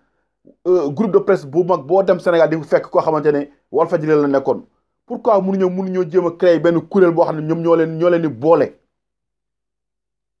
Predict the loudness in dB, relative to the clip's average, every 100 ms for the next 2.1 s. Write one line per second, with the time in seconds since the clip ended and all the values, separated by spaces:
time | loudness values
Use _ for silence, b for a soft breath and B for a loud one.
0 | _ _ _ -12 -4 0 0 -2 -6 -2
1 | 0 0 0 0 -2 0 2 4 2 0
2 | -8